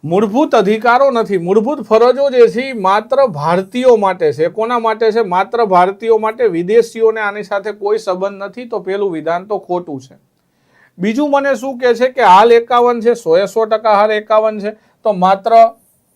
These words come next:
B is the right answer. એકાવન અંતર્ગત અગિયાર મૂળભૂત ફરજો છે, સો ટકા સાચું, હમણાં જ કીધું સાહેબ બે ત્રણ વાર.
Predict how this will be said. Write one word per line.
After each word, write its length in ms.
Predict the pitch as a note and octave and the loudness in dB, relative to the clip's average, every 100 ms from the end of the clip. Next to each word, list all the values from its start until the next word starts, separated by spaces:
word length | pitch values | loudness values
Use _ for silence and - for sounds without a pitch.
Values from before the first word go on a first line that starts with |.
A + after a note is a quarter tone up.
| D#3+ | -10
B 20 | F3 | -6
is 280 | A3 G#3+ | -6 -6
the 180 | G3 G#3+ | -2 0
right 220 | G#3+ G#3 | 2 2
answer. 420 | G3+ G3+ F#3+ G#3+ - | 0 -4 -4 -12 -10
એકાવન 460 | F3+ F#3 A3 G#3+ F#3 | -8 0 0 0 -4
અંતર્ગત 500 | F3+ G3 G3 A#3 G#3+ | -4 -2 -2 -2 -2
અગિયાર 360 | F#3 G#3 G#3+ | -4 0 -2
મૂળભૂત 360 | G3+ G3 F#3 G3 | -2 -8 -6 -6
ફરજો 460 | G#3 G3+ G3+ G3+ | -2 -2 -2 -4
છે, 120 | F#3+ G3 | -8 -14
સો 240 | - G3 | -6 -4
ટકા 300 | G3+ G3+ G3 | -4 -2 -2
સાચું, 360 | F#3+ F#3+ G3+ D#3 | -2 -4 -12 -10
હમણાં 240 | F3 G3+ | -6 -8
જ 60 | F#3+ | -8
કીધું 240 | G3 G3 | -8 -8
સાહેબ 200 | G3+ F#3 | -6 -4
બે 180 | F#3 F#3+ | -4 -4
ત્રણ 220 | F#3+ F#3+ | -4 -4
વાર. 220 | F3+ F3+ | -4 -4